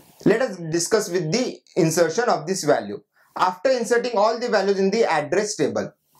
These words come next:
okay, so I have considered the function which we have discussed previously only. That function is taken up and we have put up the value. Now we will look at how the value is going to be stored one by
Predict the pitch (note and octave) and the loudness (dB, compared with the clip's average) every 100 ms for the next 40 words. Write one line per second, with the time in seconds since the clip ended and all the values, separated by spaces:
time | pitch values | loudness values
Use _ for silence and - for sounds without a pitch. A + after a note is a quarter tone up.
0 | - - B3+ C4 - - G3+ G3+ G3+ G3+ | -4 -2 0 -2 -6 -2 -2 0 -2 0
1 | A#3+ A#3 A3 A#3+ G#3 F3+ F3+ G#3+ G3 G3+ | 2 2 2 2 2 0 -2 0 0 2
2 | G3+ F#3+ F3 - G#3+ G3+ F#3 G3 F#3+ D#3+ | 2 2 2 0 2 2 4 2 2 -2
3 | A#2 G2 - _ - - C#3 G3+ A3+ A3 | 0 -4 -8 _ -16 0 2 2 0 -2
4 | G3+ G3+ A#3 A#3 G#3 G3+ G3+ C4+ - _ | 0 2 0 2 0 2 2 0 -6 _
5 | - F#3 G3 G#3+ G#3+ F#3+ F#3+ E3+ B3+ G#3 | -4 0 2 2 0 0 0 0 0 2
6 | C#3+ A2+ - _ _ - E3 G#3+ B3+ B3 | 0 -4 -20 _ _ -2 2 2 2 0
7 | A#3 A#3 A#3+ G#3+ - _ F3+ A3 G3 F#3+ | 0 2 0 -2 -14 _ 0 0 0 -2
8 | E3 G3 G#3 F3+ F#3+ G3+ G3+ - F#3+ B3 | 2 2 2 0 4 2 2 2 4 4
9 | - _ - D3+ D#3 D#3 A#3 | -4 _ -2 0 0 0 0